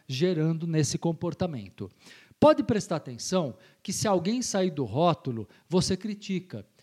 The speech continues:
mesmo quando a pessoa que sai do rótulo é a pessoa que você enxerga como ruim. Por exemplo, se uma pessoa boa, boazinha com você, solícita,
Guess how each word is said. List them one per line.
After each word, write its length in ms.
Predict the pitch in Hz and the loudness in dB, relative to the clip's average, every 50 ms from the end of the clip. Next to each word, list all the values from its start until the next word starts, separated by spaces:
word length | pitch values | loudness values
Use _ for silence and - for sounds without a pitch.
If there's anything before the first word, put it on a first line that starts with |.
| _ _ | _ _
mesmo 640 | 170 175 190 214 269 302 294 240 208 240 254 269 | -4 -2 2 2 2 2 2 0 -2 -6 -6 -6
quando 500 | 262 - - 202 202 208 214 208 185 202 | -8 -6 -4 -4 -2 -2 -4 -4 -4 -4
a 60 | 196 185 | -4 -4
pessoa 640 | - 190 165 - - - 170 165 165 170 175 170 | -6 -8 -8 -8 -6 -2 -2 0 0 0 -2 -4
que 180 | 170 - - 180 | -8 -8 -8 -8
sai 260 | 139 - 143 127 135 | -6 -6 -8 -8 -8
do 140 | 135 147 175 | -4 -2 -2
rótulo 540 | 151 160 175 175 170 - 190 180 185 185 185 - - _ _ - | 0 0 0 0 -2 -2 0 0 0 0 -2 -6 -18 _ _ -2
é 80 | 175 | 0
a 80 | 180 175 | 0 0
pessoa 480 | 180 202 196 180 - - 170 165 160 | 0 -4 -6 -6 -6 -6 -4 -6 -6
que 100 | 160 - | -6 -8
você 300 | 170 170 165 - - 175 | -8 -8 -8 -8 -8 -8
enxerga 440 | 175 180 - - 156 151 147 151 156 | -8 -8 -8 -6 -4 -4 -4 -4 -4
como 220 | - - 165 165 165 | -4 -4 -4 -2 0
ruim. 420 | 147 170 202 226 214 170 117 - - _ _ _ _ _ _ - | 2 6 6 6 6 6 2 -2 -8 _ _ _ _ _ _ 6
Por 140 | 277 269 | 8 8
exemplo, 520 | 240 196 135 143 127 104 - _ - 110 - _ _ _ _ _ _ _ | 8 6 4 0 -6 -8 -12 _ -20 -20 -20 _ _ _ _ _ _ _
se 160 | - - 254 | -8 -6 -4
uma 100 | 269 285 | -4 -4
pessoa 400 | 285 294 254 - - - 269 262 | -2 -2 -4 -4 -4 -2 -4 -4
boa, 400 | 202 147 147 185 170 139 120 107 | 0 4 6 6 6 6 4 0
boazinha 640 | 107 123 160 185 180 156 127 117 180 196 175 147 117 | -2 0 0 0 0 0 -2 -2 -2 0 0 -2 -4
com 160 | - - 160 | -6 -8 -8
você, 420 | 151 147 - - - 160 165 151 131 | -8 -8 -10 -8 -6 -4 -4 -4 -4
solícita, 840 | - - 180 170 147 160 202 185 - - 147 - - 123 113 | -6 -4 -2 -2 0 0 0 0 0 -4 -6 -6 -4 -8 -8